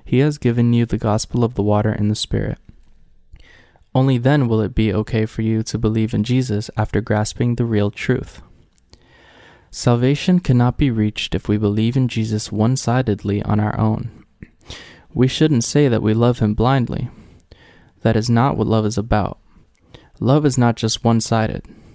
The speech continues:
The same goes when we say that we love Jesus. Rather than being one-sided,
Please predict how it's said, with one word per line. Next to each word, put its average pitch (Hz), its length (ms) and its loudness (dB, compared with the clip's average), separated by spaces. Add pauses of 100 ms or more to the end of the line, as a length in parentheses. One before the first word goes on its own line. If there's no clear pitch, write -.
(560)
The 117 80 2
same 139 300 2
goes 107 380 0
when 107 140 2
we 107 100 -2
say 113 260 0
that 110 180 -2
we 107 100 2
love 104 200 -2
Jesus. - 640 -6 (840)
Rather 120 300 2
than 127 180 2
being 110 300 2
one-sided, 110 640 0